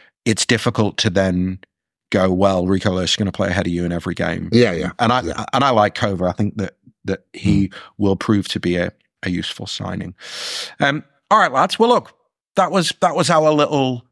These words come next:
Speaker 1: recap of the squad and, and, and how they've done in the first half of the season. Before I jump into some quick fire questions to, to wrap this podcast up,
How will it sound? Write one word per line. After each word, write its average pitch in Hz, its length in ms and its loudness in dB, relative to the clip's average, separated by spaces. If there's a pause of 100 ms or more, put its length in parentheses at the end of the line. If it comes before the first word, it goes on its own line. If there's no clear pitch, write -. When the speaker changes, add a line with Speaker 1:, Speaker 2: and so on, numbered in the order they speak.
(120)
Speaker 1:
recap 131 720 0 (460)
of 110 240 2
the 117 60 2
squad 117 600 4
and, 104 380 -4
and, 104 260 -2
and 104 160 0
how 110 160 2
they've 104 180 2
done 110 160 4
in 107 80 4
the 104 60 4
first 107 320 -2
half 107 240 2
of 110 60 -6
the 104 80 -4
season. 107 400 -2 (300)
Before 202 280 4
I 190 60 6
jump 170 260 2
into 151 220 2
some 127 160 4
quick - 340 0
fire 127 320 4
questions 104 760 -4
to, 95 300 -10 (140)
to - 140 -10
wrap 98 300 -4
this 107 120 -12
podcast - 640 -10
up, 95 200 -12